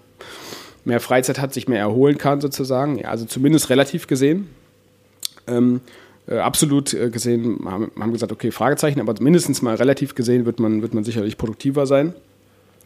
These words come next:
Ähm, und zum anderen einfach, um attraktiver zu werden. Ja, also sowohl für, für die bestehenden Mitarbeiter, um, um die halten zu können, aber eben insbesondere auch für neue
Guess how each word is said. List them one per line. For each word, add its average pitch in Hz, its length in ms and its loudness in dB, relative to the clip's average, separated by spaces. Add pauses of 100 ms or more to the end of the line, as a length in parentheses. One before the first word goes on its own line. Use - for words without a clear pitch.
(240)
Ähm, 120 260 0 (400)
und 131 140 0
zum 120 140 2
anderen 131 240 4
einfach, 123 260 -2
um 110 100 -2
attraktiver 120 420 2
zu 110 120 -2
werden. 92 200 -4 (100)
Ja, 113 80 -4
also 113 180 -2
sowohl 107 340 2
für, 113 340 0 (280)
für - 100 -10
die 113 80 -6
bestehenden 139 380 4
Mitarbeiter, 123 500 2
um, 107 220 -4
um 101 100 -6
die 92 120 -6
halten 131 260 -2
zu - 100 -10
können, - 240 -4
aber 104 200 -4
eben 110 180 -4
insbesondere 110 500 -6
auch 98 120 -6
für - 160 -8
neue 107 360 2